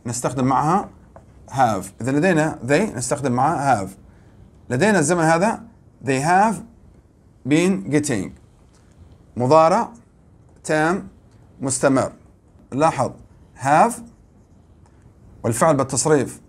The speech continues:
الثالث، الشكل الثالث من أفعال الكون، بعد يكون عندنا فعل كون وفعل مضاف له آي إن جي يكون مستمر. إذا نسمى الزمن هذا مضارع تام مستمر. أيضا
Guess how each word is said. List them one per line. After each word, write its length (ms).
الثالث، 580
الشكل 240
الثالث 400
من 240
أفعال 280
الكون، 460
بعد 180
يكون 220
عندنا 380
فعل 260
كون 420
وفعل 380
مضاف 300
له 80
آي 80
إن 40
جي 160
يكون 200
مستمر. 480
إذا 120
نسمى 340
الزمن 220
هذا 360
مضارع 580
تام 440
مستمر. 480
أيضا 380